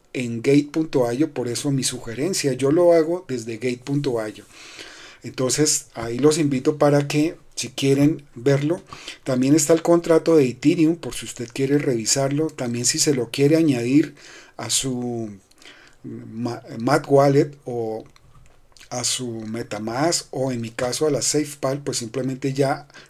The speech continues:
lo añade de esta manera y ya lo puede tener directamente en su wallet normal o en su wallet de hardware o cold wallet para que la pueda trabajar.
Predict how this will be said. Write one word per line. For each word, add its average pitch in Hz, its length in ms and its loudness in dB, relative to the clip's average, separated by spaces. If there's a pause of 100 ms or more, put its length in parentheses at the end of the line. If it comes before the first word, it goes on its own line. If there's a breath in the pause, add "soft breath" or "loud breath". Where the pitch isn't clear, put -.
lo 117 100 -8
añade 139 440 2
de 135 40 4
esta 147 220 -2
manera 170 400 0
y - 20 -2
ya 131 120 0
lo 127 120 -4
puede 131 160 0
tener 113 380 -6
directamente 127 760 -2
en 123 80 -4
su - 160 -8
wallet 113 360 -6
normal 113 440 -6
o 123 100 -6
en 113 60 -8
su 113 140 -6
wallet 131 300 2
de 147 120 4
hardware 135 540 0 (800 loud breath)
o 107 180 -14
cold 147 280 2
wallet 143 360 4 (380 loud breath)
para 123 280 -4
que 110 140 -12
la 104 160 -16
pueda 117 220 -10
trabajar. 104 420 -10